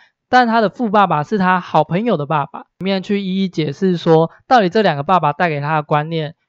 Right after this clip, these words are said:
有多么不同。即便是所谓的穷爸爸，其实也不是说真的很穷，在他的文笔描述下面，他算是一个中产阶级的爸爸，因为他自己本身是一个大学教授，其实也蛮算是在这个社会地位上广受认可的一个职业。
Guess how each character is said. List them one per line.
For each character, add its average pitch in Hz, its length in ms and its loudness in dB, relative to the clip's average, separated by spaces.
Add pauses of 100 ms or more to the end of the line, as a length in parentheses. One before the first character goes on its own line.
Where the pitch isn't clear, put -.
有 156 120 -2
多 160 200 0
么 175 140 -2
不 175 180 -6
同。 160 260 -8 (200)
即 196 140 -2
便 233 200 4
是 233 200 0
所 165 200 2
谓 196 100 4
的 190 60 2
穷 151 260 -6
爸 170 160 4
爸， 147 160 2
其 180 160 -4
实 220 60 -4
也 175 100 2
不 156 140 -4
是 196 80 -2
说 185 160 0
真 185 120 -4
的 175 80 -2
很 151 200 -4
穷， 151 280 -8 (280)
在 254 120 4
他 214 140 2
的 190 320 2
文 185 220 2
笔 175 100 0
描 156 220 -4
述 180 180 -4
下 165 200 -2
面， 160 200 -4
他 190 140 -2
算 214 240 0
是 214 120 -2
一 180 60 2
个 165 140 -2
中 185 160 -4
产 143 200 -6
阶 165 200 -4
级 147 160 -10
的 143 80 -6
爸 143 200 -4
爸， - 120 -16 (320)
因 247 100 0
为 262 80 2
他 233 140 4
自 226 80 -4
己 202 100 0
本 151 200 -4
身 165 140 -2
是 190 140 -2
一 170 80 0
个 165 80 -2
大 170 200 0
学 139 160 -4
教 147 240 -2
授， 151 220 -4 (320)
其 277 120 0
实 277 60 4
也 208 80 2
蛮 160 200 0
算 214 280 0
是 220 160 -4
在 208 160 2
这 208 120 0
个 180 80 0
社 196 180 0
会 190 120 2
地 185 140 0
位 175 160 4
上 165 420 -2
广 156 260 2
受 202 300 2
认 196 200 2
可 147 260 -2
的 139 180 -4
一 151 100 -4
个 165 180 2
职 135 280 -10
业。 151 280 -2